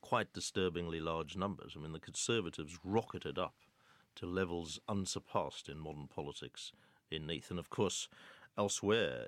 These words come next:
in, um, Britain, in similar constituencies, the, the Tories won. There's only a residual Welsh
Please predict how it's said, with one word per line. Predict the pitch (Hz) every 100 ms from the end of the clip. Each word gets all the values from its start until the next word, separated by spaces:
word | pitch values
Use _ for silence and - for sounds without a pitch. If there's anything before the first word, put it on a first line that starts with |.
| -
in, | 87 78 71 69
um, | - 73 67 65 64 65
Britain, | 85 - 82 80
in | - 95
similar | - 101 80
constituencies, | - 80 - 95 - - - - - 73 87 - - - - -
the, | 143 - -
the | 110
Tories | 104 120 104 98
won. | 104 131 71 64 - -
There's | 110 101
only | 123 147 123 101
a |
residual | 101 98 101 139 107 104 87 82 87
Welsh | 101 104 - - -